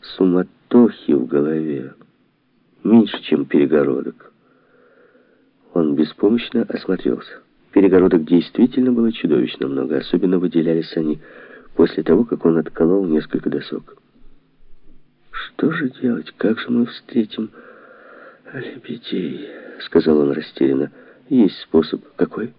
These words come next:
«Выжечь все к чертовой матери вместе с клопами». «Но и стены горят. А на кой они, черты, кому нужны?» «Ну, все-таки, знаете, стоят, и, и противопожарная команда,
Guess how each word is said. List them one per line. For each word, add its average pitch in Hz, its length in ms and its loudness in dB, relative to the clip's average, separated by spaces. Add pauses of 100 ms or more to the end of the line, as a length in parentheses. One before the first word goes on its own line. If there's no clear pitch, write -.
(920)
«Выжечь 139 480 0
все - 240 -4
к - 120 -20
чертовой - 800 0
матери 67 380 -4
вместе 67 440 -8
с - 120 -18
клопами». 69 580 -6 (1000)
«Но 80 100 -6
и 76 100 -8
стены 170 560 -2
горят. - 400 -6 (760)
А 139 100 2
на 151 120 4
кой 73 240 2
они, 71 180 0
черты, - 380 -6
кому 73 220 -4
нужны?» 64 380 -8 (1000)
«Ну, - 80 -8
все-таки, - 380 -2
знаете, 73 420 -4 (1400)
стоят, 76 520 -2 (160)
и, 69 60 -4
и - 680 -10
противопожарная 76 840 0
команда, 151 520 -4